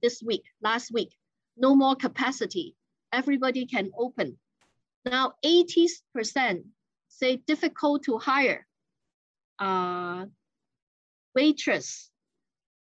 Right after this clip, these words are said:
啊，啊，what，what，dishwasher，hostess，manager比较容易一点。我上一个星期看到一个news，在看到一个Twitter，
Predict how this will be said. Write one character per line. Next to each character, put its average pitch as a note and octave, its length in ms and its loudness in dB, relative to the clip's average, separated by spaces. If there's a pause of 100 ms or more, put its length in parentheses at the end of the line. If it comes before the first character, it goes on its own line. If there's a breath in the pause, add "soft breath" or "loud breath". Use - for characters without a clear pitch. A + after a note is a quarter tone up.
(160)
啊， D#3 840 -12 (240)
啊， D3+ 220 -8
what，what，dishwasher，hostess，manager B3 3500 0
比 F3 160 -6
较 A3 160 -2
容 G3 240 -6
易 A#3 200 -10
一 A#3 40 -16
点。 D#3+ 300 -6 (640 soft breath)
我 G#3 180 -10
上 D#4+ 300 -2
一 F4+ 100 2
个 D4+ 100 -6
星 C#4+ 280 -6
期 G#3 340 -6 (140)
看 D#4 260 -2
到 C#4 160 0
一 B3 160 -2
个 A#3 160 -4
news， G#3+ 560 2
在 B3 220 0
看 D4+ 260 0
到 B3+ 140 2
一 A#3+ 160 -4
个 G3 440 -4 (300)
Twitter， D4+ 460 2